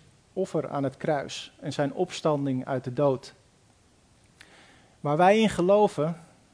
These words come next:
dat verandert niet met de jaren. Het is eenmaal overgeleverd. En al tweeduizend jaar,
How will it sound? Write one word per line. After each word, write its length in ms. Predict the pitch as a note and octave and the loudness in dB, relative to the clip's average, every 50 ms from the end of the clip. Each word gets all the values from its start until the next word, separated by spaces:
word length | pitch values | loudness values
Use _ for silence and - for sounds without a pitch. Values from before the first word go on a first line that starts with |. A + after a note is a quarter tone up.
| _ | _
dat 140 | - D#3 - | -12 -10 -6
verandert 420 | - - D#3+ F3 F#3+ G#3+ G3+ F3+ - | -2 0 2 4 4 4 4 2 2
niet 220 | D#3+ D3+ C#3 C#3 | 0 -2 -2 -2
met 180 | C#3+ C3+ C3 - | -4 -6 -4 -4
de 80 | C#3 | -4
jaren. 420 | C3 C3 C3 - C#3 C#3 C#3 C3+ - - _ _ _ _ _ _ _ _ _ _ _ _ _ _ _ _ _ _ | -4 -4 -4 -6 -8 -12 -14 -14 -18 -20 _ _ _ _ _ _ _ _ _ _ _ _ _ _ _ _ _ _
Het 120 | - D3 D3+ | -10 -8 -8
is 140 | D3 - - - | -8 -8 -8 -4
eenmaal 600 | - F#3+ F#3+ G3+ G3 F3+ F3 E3+ E3 E3 D3+ C3+ - - _ _ _ _ | 0 4 4 4 4 2 2 2 0 0 -2 -4 -10 -18 _ _ _ _
overgeleverd. 920 | - F3 F3 E3+ D3 D#3+ - - C#3+ C3+ - D2 D2 - - - - - - - _ _ _ - | -4 -2 -2 -2 -2 -2 -4 -4 -4 -6 -6 -6 -8 -10 -14 -16 -18 -20 -20 -20 _ _ _ -10
En 120 | D#3 D3 | -8 -6
al 140 | D3 C#3+ - | -6 -6 -8
tweeduizend 720 | - - E3 F3 F3+ F3+ F3+ E3+ E3 D#3+ D#3 - D#3 C#3 | -6 0 2 4 4 6 6 4 4 4 2 0 -2 -2
jaar, 340 | D3 D3 C#3+ D3 D3+ D#3 | 0 0 0 0 0 -4